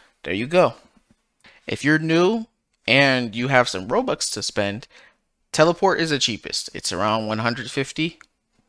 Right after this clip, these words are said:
Uh, just grab that. That's the most worth, I mean,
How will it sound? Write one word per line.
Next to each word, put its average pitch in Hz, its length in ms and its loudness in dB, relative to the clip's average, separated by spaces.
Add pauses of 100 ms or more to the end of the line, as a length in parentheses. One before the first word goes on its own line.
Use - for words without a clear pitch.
(140)
Uh, 90 400 -2
just - 360 -8 (340)
grab 107 260 6
that. 151 300 6 (340)
That's - 260 -2
the 123 100 -6
most 120 420 -4 (480)
worth, 127 440 -4
I 127 120 -4
mean, 110 200 -8